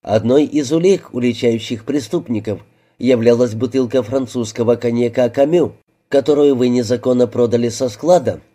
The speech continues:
И вот я приходил в райпо, выяснял у вас этот вопрос. Вспомнили?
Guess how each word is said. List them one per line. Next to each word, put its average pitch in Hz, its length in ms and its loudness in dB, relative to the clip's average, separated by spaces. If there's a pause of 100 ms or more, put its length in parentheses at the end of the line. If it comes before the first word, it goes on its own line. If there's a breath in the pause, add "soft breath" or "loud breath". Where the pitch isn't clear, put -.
(760)
И 107 140 -2
вот 143 240 2
я 147 100 2
приходил 147 560 0
в - 20 -8
райпо, 156 460 4 (160)
выяснял 113 680 -2
у 123 100 -8
вас 123 240 -2
этот 120 240 -6
вопрос. 135 560 0 (100)
Вспомнили? 156 720 -4